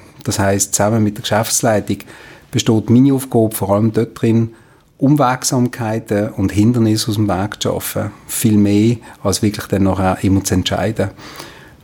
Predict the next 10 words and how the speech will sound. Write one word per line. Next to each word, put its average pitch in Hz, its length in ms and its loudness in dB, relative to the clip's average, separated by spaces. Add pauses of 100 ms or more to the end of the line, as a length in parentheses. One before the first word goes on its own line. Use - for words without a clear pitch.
Und, 95 440 0 (400)
ähm, 95 520 2 (300)
vielleicht - 280 -2
ein - 140 -4
konkretes 117 520 0
Beispiel, 123 600 2
das 113 120 -4
mir 101 160 0
einfällt, 131 800 -2
ist, - 440 -4